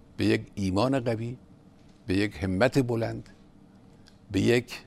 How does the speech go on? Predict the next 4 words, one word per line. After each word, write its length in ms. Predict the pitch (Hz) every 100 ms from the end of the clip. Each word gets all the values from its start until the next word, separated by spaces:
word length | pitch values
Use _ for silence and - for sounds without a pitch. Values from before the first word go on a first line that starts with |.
| - - - - 90
دل 540 | 110 135 139 135 131 135 - - - - - -
متوکل 840 | 98 101 95 95 95 - - 170
علی 260 | 156 123 123
الله. 460 | 113 113 135 143